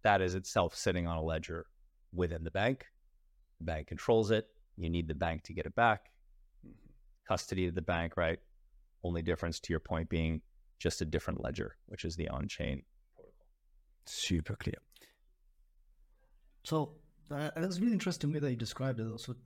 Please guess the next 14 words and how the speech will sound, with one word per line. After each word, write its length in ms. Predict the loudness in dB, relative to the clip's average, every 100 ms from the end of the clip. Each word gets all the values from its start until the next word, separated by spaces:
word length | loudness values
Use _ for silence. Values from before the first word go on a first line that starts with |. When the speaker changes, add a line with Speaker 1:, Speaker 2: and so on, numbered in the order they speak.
| -20 _ -20 -8
Speaker 3:
you, 160 | -6 -6 -4 -4
so 140 | 0 2
you're 140 | 2
saying 240 | 2 2 2
that 140 | 2
digital 260 | 0 2 2
asset 260 | 2 0 0
isn't 320 | 0 0 0
just 460 | 0 0 -2 -10 -20 _ _ -10
crypto 340 | -4 -2 0
related. 500 | 2 2 2 0 -6 -10
It's 200 | -10 -6
just 200 | -6 -2
any 320 | 2 4 4